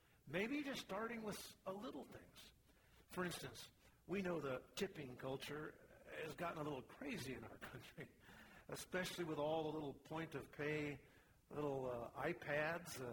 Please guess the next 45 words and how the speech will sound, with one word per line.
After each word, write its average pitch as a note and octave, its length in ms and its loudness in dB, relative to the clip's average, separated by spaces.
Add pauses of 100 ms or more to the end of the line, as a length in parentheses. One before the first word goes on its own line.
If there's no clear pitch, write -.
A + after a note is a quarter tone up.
(140)
you, B2+ 120 -4
you C#3 100 -2
know, C3+ 80 0
you C#3 160 0
get C3+ 180 2
a B2 100 0 (120)
dollar C3+ 440 2
ice D3 300 2
cream E3 300 -2
and A#2+ 80 -4
they A2 200 -8
wonder C3 180 -4
if B2+ 80 -4
you C3 80 -6
wanna B2 180 -4 (320)
give C#3+ 200 0
two D#3 120 -2
dollars. D#3+ 500 2
Well, D#3 220 -4 (720)
I D#3 80 6
will A3+ 140 6
say B3 220 4
this, G#3+ 340 4
I, E3 140 4
it G3 220 -4
gets G#3 200 0
kinda A3+ 240 0
crazy, G3 480 4
but, F#3 160 4 (260)
you G3 100 4
know, G#3 260 4 (400)
if G3+ 140 4 (100)
we D#4+ 120 2
could A3+ 200 -2
just F3+ 260 2
consciously F#3+ 920 -2
choose F3+ 680 2
to G#3+ 140 -8
increase D3+ 640 -4 (240)
our B2+ 320 4 (580)
giving E3 300 0 (100)
like D#3+ 200 -6
that, D#3 240 -6 (600)
you E3 160 0
will D3 200 4